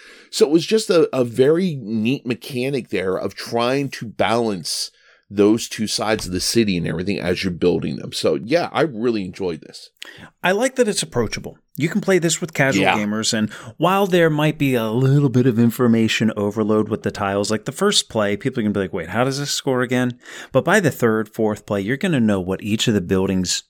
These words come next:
Speaker 2: do and how they score. I like that. I like the fact that you're actively working with the, the people on each side,
Speaker 1: Yeah.
Speaker 2: but it's not a full-on co-op. A drawback, if I had to cite one, is, you know, I wanna talk to the person on my right,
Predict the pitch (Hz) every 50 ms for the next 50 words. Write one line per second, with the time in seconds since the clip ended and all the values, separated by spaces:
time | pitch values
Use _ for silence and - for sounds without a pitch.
0 | - - 104 92 101 90 85 85 87 87 - - 120 113 117 113 110 98 - -
1 | - - 95 76 - - 95 92 85 87 90 90 95 113 - - - 104 92 85
2 | 90 - - - - - - - - - - - - 226 320 370 - 359 - -
3 | 262 247 - 214 165 160 131 113 135 160 160 - 190 185 151 110 98 90 - 131
4 | 143 - - 113 92 - - _ - - 113 107 - - 110 104 101 98 107 -
5 | - 107 - - 135 120 - 113 110 107 - 123 135 139 - - - 156 147 151
6 | 156 156 120 123 131 123 123 120 123 - - 127 147 190 220 185 - - 156 151
7 | 147 143 127 113 104 - - - 139 139 151 170 185 - - - - - - -
8 | _ _ _ _ _ _ _ _ - 190 190 175 139 - - 156 143 143 165 185
9 | 185 190 208 254 269 - 254 - - 180 165 165 160 165 160 160 - 196 220 233
10 | 208 226 247 262 262 240 196 180 175 156 - - - - 185 170 160 156 156 165
11 | 180 202 214 202 175 160 - 185 180 170 - 165 160 - 175 175 - - 175 156
12 | 143 131 135 160 214 240 214 - - _